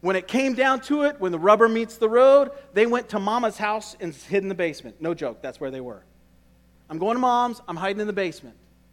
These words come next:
Except for the three. Go ladies, right? Mary and Mary. The real men, I mean ladies,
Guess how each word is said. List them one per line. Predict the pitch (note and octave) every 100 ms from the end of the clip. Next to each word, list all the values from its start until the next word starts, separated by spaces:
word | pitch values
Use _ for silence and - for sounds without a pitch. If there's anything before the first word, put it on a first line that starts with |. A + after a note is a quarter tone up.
| _ _ _ _ _ _
Except | - F3
for | E3+
the | C#3+
three. | - C#3+ A#2 _ _ _ _ _ _ _ _ _ _ _ _ _ _ _ _ _ _ _ C3+
Go | D#3
ladies, | C#3 D3 A2+
right? | A#2 C3+ D3+ -
Mary | C#3 C#3
and | C3
Mary. | C3+ E3 E3 _ _ _ _ _ _ _ _ _ _ _ _ _ _ _ _ _ _ _
The | B2+
real | D3+ D#3
men, | D3 D3+ E3+ _
I | C#3+
mean | C3+
ladies, | B2+ D#3+ D#3+